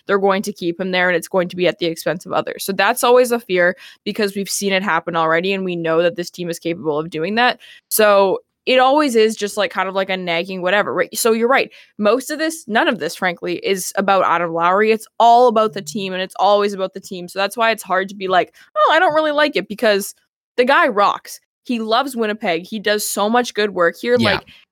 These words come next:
Speaker 1: everything about what he does with the Toba Center is, like,
Speaker 2: Oh, absolutely.
Speaker 1: stick taps. Like, fuck yeah. Like, it's so good. Like, it's, it's excellent to do those things that actually really have an impact on the community that you live in. Like, I just, I, I think very highly of him. So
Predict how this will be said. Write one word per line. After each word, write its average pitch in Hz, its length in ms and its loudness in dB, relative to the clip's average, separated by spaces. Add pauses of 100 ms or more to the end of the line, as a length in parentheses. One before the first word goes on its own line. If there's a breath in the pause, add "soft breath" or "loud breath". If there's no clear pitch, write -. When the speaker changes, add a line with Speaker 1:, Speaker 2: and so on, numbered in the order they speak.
(140)
Speaker 1:
everything 330 300 2
about 233 380 4
what 214 160 0
he 226 100 -2
does 190 240 0
with 208 80 -12
the 202 80 -2
Toba 175 340 -4
Center 247 320 -2
is, 214 220 0
like, 190 320 2
Speaker 2:
Oh, 135 160 4
absolutely. 101 440 0
Speaker 1:
stick 208 120 -2
taps. - 420 -2
Like, 214 220 2
fuck 220 240 0
yeah. 175 160 0
Like, 175 160 -4
it's - 140 -8
so 302 260 2
good. 190 260 0
Like, 202 160 -4
it's, 226 160 -4
it's 233 200 -2
excellent 240 380 -2
to 240 40 -10
do 208 140 -8
those 208 180 -4
things 208 180 -8
that 196 140 0
actually - 320 -4
really 185 220 -2
have 185 160 -2
an - 80 -8
impact 185 300 -4
on 185 60 -8
the 185 60 -4
community 180 360 -8
that 165 140 0
you 175 80 -8
live 175 220 0
in. 262 180 0
Like, 208 220 2 (560 loud breath)
I 214 160 0
just, 220 480 -4 (300)
I, 202 280 2
I 208 140 0
think 220 280 -2
very 196 200 2
highly 196 380 -2
of 262 100 0
him. 302 280 -4 (680 soft breath)
So 208 460 2